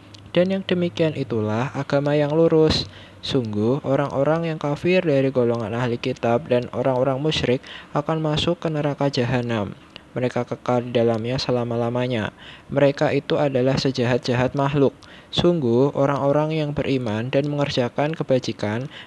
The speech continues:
mereka itu adalah sebaik-baik makhluk. Balasan mereka di sisi Tuhan mereka ialah surga Aden yang mengalir di bawahnya sungai-sungai. Mereka kekal di dalamnya selama-lamanya.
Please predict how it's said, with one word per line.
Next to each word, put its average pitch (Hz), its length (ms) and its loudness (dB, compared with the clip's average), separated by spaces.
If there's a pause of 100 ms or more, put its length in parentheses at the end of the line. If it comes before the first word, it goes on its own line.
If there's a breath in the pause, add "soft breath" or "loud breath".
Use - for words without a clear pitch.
mereka 156 380 0
itu 110 400 -2
adalah 147 320 0
sebaik-baik 147 640 0
makhluk. 120 320 -2 (1200 loud breath)
Balasan 190 400 4
mereka 208 400 2
di 135 80 0
sisi 135 240 -2
Tuhan 131 480 -2
mereka 123 560 0
ialah 131 320 2
surga 120 400 0
Aden 123 320 2
yang 165 160 0
mengalir 165 480 2
di 156 160 0
bawahnya 135 480 2
sungai-sungai. 131 800 0 (400 loud breath)
Mereka 127 240 0
kekal 135 480 0
di - 20 2
dalamnya 127 540 2
selama-lamanya. 127 1120 0